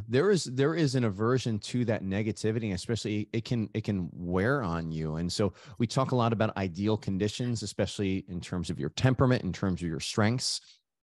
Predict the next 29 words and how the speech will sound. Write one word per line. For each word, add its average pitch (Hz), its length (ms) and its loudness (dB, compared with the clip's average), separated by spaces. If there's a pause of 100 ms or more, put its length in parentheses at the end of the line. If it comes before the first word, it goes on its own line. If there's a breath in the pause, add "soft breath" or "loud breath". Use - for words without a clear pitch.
Ideal 165 340 6
conditions, 113 500 4
I 95 60 2
would 92 200 0
argue, 107 360 0
for 98 180 -4
the 80 80 -8
positive 107 500 -2
person 101 320 -2
is 80 120 -4
being 110 320 0
around 87 400 0 (520)
positive 104 520 -2
people, - 520 -4
right? 92 200 -2
Or 95 80 -4
people 117 320 0
that 101 160 4
at 95 100 2
least 110 240 -2
will 95 140 -4
respond 95 720 -2 (380 soft breath)
to 127 120 0
the 107 60 0
positivity. 110 760 -2 (640 loud breath)
But 127 300 2
I'm, 120 200 2
I'm 113 140 2
curious 135 680 2